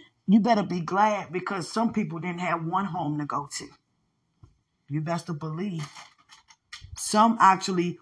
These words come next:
waited for people to bring them some food. You better believe it. You understand? Some didn't even see the day in the earth. They exited out into the kingdom. You better believe it.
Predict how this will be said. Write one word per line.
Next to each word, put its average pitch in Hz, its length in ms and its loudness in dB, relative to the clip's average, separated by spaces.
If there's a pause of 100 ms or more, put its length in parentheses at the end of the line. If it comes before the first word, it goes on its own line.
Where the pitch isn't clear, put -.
(100)
waited 190 400 2
for 196 240 -4
people 185 320 -2
to 165 80 -6
bring 170 360 0
them 127 120 -4
some 127 220 -10
food. 135 420 -8
You 160 120 -8
better 170 260 -4
believe 170 480 -2
it. - 160 -6 (1500)
You 160 160 4
understand? - 680 -2 (640)
Some 208 360 2
didn't 180 220 2
even 180 180 -2
see 214 260 0
the 208 100 4
day 226 360 -2 (800)
in 190 180 8
the 233 200 6
earth. 262 420 -2 (1600)
They 175 240 2
exited 190 420 2
out 226 300 8
into 190 280 2
the 185 180 -2
kingdom. 190 520 -2 (920)
You 143 140 -6
better 156 280 2
believe 175 520 -2
it. 160 160 -8